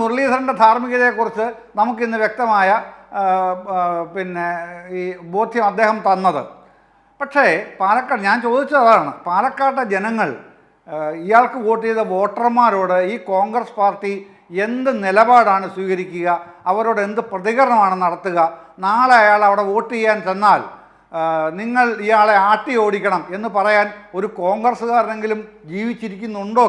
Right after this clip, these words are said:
കേരളത്തിൽ ഇന്ന് എന്നുള്ളതാണ് അറിയേണ്ടത്. അങ്ങനെ അവർ പറയില്ല. പറയാത്ത കാലത്തോളം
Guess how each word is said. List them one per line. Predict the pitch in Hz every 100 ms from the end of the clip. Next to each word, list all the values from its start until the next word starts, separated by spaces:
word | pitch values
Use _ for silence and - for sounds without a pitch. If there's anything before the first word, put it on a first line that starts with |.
| 175
കേരളത്തിൽ | 202 202 196 190
ഇന്ന് | 190 214 175 - - _ - 185
എന്നുള്ളതാണ് | 220 233 226 220
അറിയേണ്ടത്. | 190 196 226 233 190 127 - - _ _ _ 170
അങ്ങനെ | 214 269 277
അവർ | 277 247
പറയില്ല. | 240 269 254 175 - - - _ -
പറയാത്ത | 185 233 254 262 233
കാലത്തോളം | 240 247 262 247